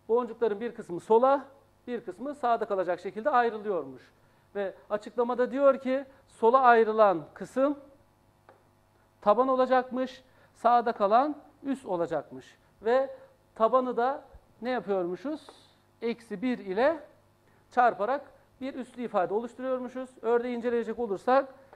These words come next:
sol tarafta yedi tane pu-, boncuk var. Bunu e-, eksi bir ile çarparsak eksi yedi olur. Ve kuvvetimiz sağda üç tane kaldığı için üç olur. Sayımız bu şekilde yazılmış oluyor. Ve bizden diyor ki,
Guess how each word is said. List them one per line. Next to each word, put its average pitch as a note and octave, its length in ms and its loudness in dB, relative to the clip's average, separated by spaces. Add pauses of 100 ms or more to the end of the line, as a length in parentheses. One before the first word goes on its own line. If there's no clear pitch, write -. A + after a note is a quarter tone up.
(140)
sol A#3+ 260 4
tarafta A#3 560 2 (720)
yedi G#3 240 -2
tane F#3+ 260 2
pu-, E3+ 260 -10 (360)
boncuk F3+ 420 -4
var. B3+ 200 0 (680)
Bunu A#3 180 -4
e-, A#3+ 120 -2 (260)
eksi A#3+ 360 -8
bir B3 40 -2
ile A#3 100 0
çarparsak G3 600 0
eksi F3+ 300 -8
yedi A3+ 180 -4
olur. B3+ 300 -4 (920)
Ve F#3 80 -6
kuvvetimiz A#3 680 -6 (240)
sağda A3 300 4
üç A#3+ 200 -10
tane F#3 220 -2
kaldığı E3 320 -2
için C4+ 340 -8 (260)
üç B3+ 180 -10
olur. G3 220 -2
Sayımız G#3+ 520 -2
bu B3 80 -10
şekilde F3+ 500 -2 (360)
yazılmış G3+ 400 -2
oluyor. A#2+ 260 -12 (1040)
Ve G#3+ 120 -4
bizden B3+ 340 0
diyor D4+ 240 -4
ki, E3+ 220 -4